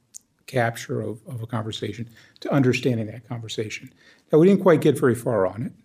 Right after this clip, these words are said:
darpa put a lot of money into it. It didn't quite get very far. But once, uh, once S R I spun it out, once Apple acquired it, it became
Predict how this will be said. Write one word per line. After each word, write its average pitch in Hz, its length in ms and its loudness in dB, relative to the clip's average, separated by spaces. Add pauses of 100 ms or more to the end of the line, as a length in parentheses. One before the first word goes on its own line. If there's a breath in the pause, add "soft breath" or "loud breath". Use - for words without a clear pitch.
(120)
darpa 127 340 -4
put - 140 -8
a 123 60 0
lot 117 180 0
of 120 60 2
money 110 240 -2
into 117 200 -4
it. 160 40 -2
It 156 60 -6
didn't 175 240 2
quite 131 140 -2
get 127 140 -6
very 104 220 -4
far. 110 320 -2 (600 soft breath)
But 175 100 2
once, 190 420 4
uh, 151 300 4
once 156 440 0 (200)
S 143 200 0
R 143 140 4
I 139 80 4
spun 135 320 0
it 120 100 2
out, 175 360 2
once 131 240 0
Apple 135 280 -2
acquired 185 380 0
it, 113 160 0
it 139 140 -4
became 127 560 0